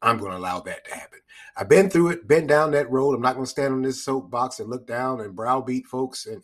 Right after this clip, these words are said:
and, hey, I've done the exact same thing. I, I, at some point in time in your life, a-, as a,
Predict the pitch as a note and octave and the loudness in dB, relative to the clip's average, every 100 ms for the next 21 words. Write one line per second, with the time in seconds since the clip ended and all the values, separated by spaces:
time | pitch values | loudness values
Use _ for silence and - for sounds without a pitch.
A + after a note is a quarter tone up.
0 | G2+ F#2+ _ _ _ _ A#2+ A2+ - G#2+ | -20 -20 _ _ _ _ -12 -12 -10 -10
1 | G#2 A2 A2 G#2+ G2+ G2+ B2 A#2 - A#2+ | -8 -8 -8 -10 -12 -8 -6 -6 -8 -8
2 | A#2+ A#2 G2 _ _ - _ _ A2+ A2 | -8 -10 -14 _ _ -20 _ _ -14 -14
3 | G#2 _ C#3 - G#3 A3 G3 C#3+ E3 D#3+ | -20 _ -4 2 2 4 2 2 -2 -2
4 | C#3+ C#3 A#2+ C3 C#3 C3 B2 A2+ B2 B2+ | -2 -4 -2 0 -2 -4 -10 -8 -6 -4
5 | A#2+ A2+ | -4 -6